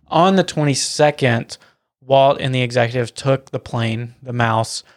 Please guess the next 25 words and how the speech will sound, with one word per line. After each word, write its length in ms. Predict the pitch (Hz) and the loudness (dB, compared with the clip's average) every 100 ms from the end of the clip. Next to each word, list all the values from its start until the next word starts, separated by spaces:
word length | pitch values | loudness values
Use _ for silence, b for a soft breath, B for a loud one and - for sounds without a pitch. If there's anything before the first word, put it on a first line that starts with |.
| b b | b b
all 340 | 139 143 143 147 | 0 4 4 4
over 280 | 123 120 120 | 0 0 -2
Central 320 | 131 117 120 | -4 -4 -4
Florida 380 | 127 117 120 - | 0 2 2 0
and 120 | 127 | 0
even 300 | 156 170 226 | 0 0 2
up 220 | 147 139 | 2 2
and 140 | 143 127 | 0 2
down 220 | 131 123 | 2 2
the 80 | 113 | -2
coast 600 | - 131 127 113 - - | -4 0 0 -2 -10 -8
as 240 | 120 113 | -6 -6
well. 300 | 117 117 117 | -4 -4 -4
So 180 | - 120 | -2 -2
Walt 380 | 113 131 147 - | 2 4 4 4
was 300 | 131 120 - B B B | 2 2 -2 B B B
toying 380 | - 143 147 143 | -2 2 2 2
with 100 | 127 | 0
the 140 | 131 | 2
idea 520 | 123 120 123 123 123 135 | 2 2 2 4 4 2
of 120 | 120 | 0
he 100 | 127 | 2
didn't 320 | 135 - 123 | 2 2 0
know 380 | 120 120 123 - | 2 4 4 2
if 360 | 123 117 117 | 2 2 2